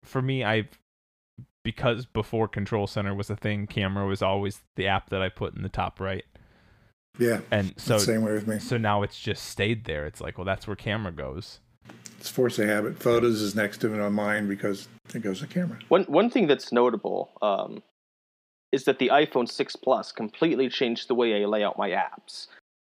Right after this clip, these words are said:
Speaker 3: It also completely changed the way that I hold my device.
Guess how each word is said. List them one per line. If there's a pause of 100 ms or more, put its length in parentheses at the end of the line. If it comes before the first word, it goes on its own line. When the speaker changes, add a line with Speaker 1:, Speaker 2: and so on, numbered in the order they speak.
(160)
Speaker 3:
It
also
completely
changed
the
way
that
I (220)
hold (200)
my
device.